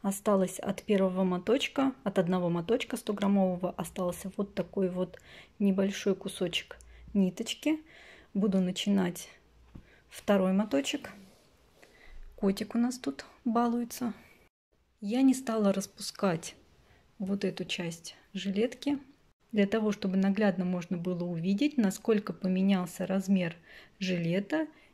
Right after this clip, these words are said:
из-за смены крючка. Крючок у меня поменялся на один размер.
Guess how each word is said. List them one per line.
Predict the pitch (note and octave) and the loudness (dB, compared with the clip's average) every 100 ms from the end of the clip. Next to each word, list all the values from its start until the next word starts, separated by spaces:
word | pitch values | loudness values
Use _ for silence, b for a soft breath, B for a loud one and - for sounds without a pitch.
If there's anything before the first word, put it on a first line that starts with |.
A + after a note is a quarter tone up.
| _ - | _ 0
из-за | A#3 C#4 G#3 E3+ | 2 2 0 -4
смены | - G3 F#3+ A#3 B3+ B3+ - _ _ b b b b b b _ _ | -4 0 2 4 4 2 -4 _ _ b b b b b b _ _
крючка. | G3+ G3 - D3 b b b b b b b b _ _ _ _ _ - - - | -4 -2 -4 -6 b b b b b b b b _ _ _ _ _ -20 -20 -2
Крючок | G3+ G3 A3+ B3 | 0 2 2 6
у | |
меня | D4 C4+ | 8 8
поменялся | C4 B3+ B3 A#3+ B3 - | 8 6 6 6 2 0
на | F#3+ E3+ | 2 2
один | E3 F#3+ F#3 | 2 2 2
размер. | F3 F3 E3 | 0 -2 -2